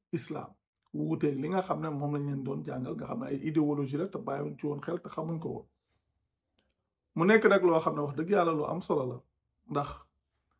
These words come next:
téereb Yàlla mooy message bu Yàlla, mooy li nga xam ne mooy jàngale diine yi Yàlla.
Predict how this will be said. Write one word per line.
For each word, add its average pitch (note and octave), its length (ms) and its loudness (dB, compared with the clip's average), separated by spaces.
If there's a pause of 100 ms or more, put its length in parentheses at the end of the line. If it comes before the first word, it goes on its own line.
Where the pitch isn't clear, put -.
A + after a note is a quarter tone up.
(640)
téereb G#3 340 8
Yàlla F#3 320 6
mooy D#3 220 0
message C#3+ 440 -2
bu B2+ 100 -6
Yàlla, B2+ 340 -6 (880)
mooy C#3 180 -2
li D#3+ 60 2
nga F3+ 120 4
xam E3+ 140 2
ne D3+ 80 -2
mooy C#3+ 240 -2
jàngale C#3 400 -2 (160)
diine F3+ 340 4
yi B2 140 -2
Yàlla. A#2 320 -8